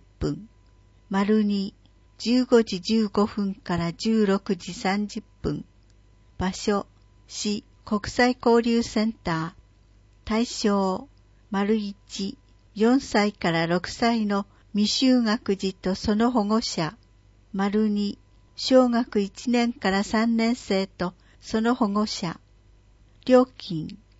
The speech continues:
三百円。申し込み、二月十三日木曜から、ホームページで。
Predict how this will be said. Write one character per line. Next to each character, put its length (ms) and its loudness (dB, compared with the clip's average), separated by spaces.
三 340 -2
百 380 0
円。 260 -4
申 200 2
し 120 -6
込 200 0
み、 260 -4
二 140 -2
月 300 0
十 280 2
三 300 0
日 280 -2
木 320 0
曜 220 4
か 180 -8
ら、 220 -8
ホ 160 2
ー 20 4
ム 160 4
ペ 240 2
ー 80 -2
ジ 160 -12
で。 220 -4